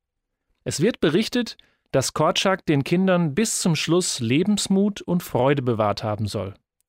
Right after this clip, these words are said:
Auf dem Weg zum Umschlagplatz, ein Zug von zweihundert Waisenkindern mit den Erziehern und Korczak in den ersten Reihen,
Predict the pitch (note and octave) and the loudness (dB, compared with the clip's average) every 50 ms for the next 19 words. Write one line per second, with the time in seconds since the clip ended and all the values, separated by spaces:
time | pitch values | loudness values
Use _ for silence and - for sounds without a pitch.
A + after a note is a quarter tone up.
0 | _ _ _ _ _ _ _ _ _ _ _ _ _ - - A#2 - - C3 A#2+ | _ _ _ _ _ _ _ _ _ _ _ _ _ -8 -6 -4 -2 0 0 2
1 | G#2+ C3+ E3 A#3 A#3 - - - A#2+ A2 C3 D3 F#3 G3 - - F#3 F#3 F#3 - | 2 2 2 0 -2 -4 -6 -6 -4 -2 0 0 0 0 0 0 -2 -2 -2 -2
2 | - G3 F#3 - - - - - - _ _ _ _ _ _ _ _ _ _ _ | -2 -2 -2 -2 -6 -12 -12 -12 -16 _ _ _ _ _ _ _ _ _ _ _
3 | _ - - A2 A2 G#2 - - F#3+ G#3 A#3 A3+ - - D3 C3 B2 A#2+ A2+ - | _ -8 -6 -4 -4 -2 0 2 2 2 2 0 -2 0 0 2 2 0 0 -2
4 | - B2 - D3+ F3+ F#3+ F#3 E3 D3 C3 A2+ A2 B2 C#3+ F#3 F3 G3+ F#3 E3+ - | -2 -2 0 0 2 2 2 2 2 2 0 0 0 0 0 0 0 0 0 0
5 | G3 F#3+ F#3+ F#3+ F#3+ F#3 F3 C#3 C3 - C#3 A#2+ - A2+ A2 - - F3 F3+ G3 | 2 2 4 4 4 4 2 2 0 0 -2 -2 -2 -4 -4 -2 0 0 2 2
6 | G3 G3 F3 C3+ A#2 G#2+ - - C#3+ D#3 D#3+ - - F3+ D#3+ - C#3+ C3+ B2+ B2 | 4 4 2 2 0 0 -2 -2 0 0 0 0 -2 -2 0 0 0 0 0 0
7 | B2+ A#2+ - C#3+ D#3 D#3 - - D#3 B2+ - B2 B2 C3+ E3 F3+ F#3+ F#3+ | 0 -2 -2 -2 -2 -2 -2 -2 0 0 0 2 0 2 2 2 2 0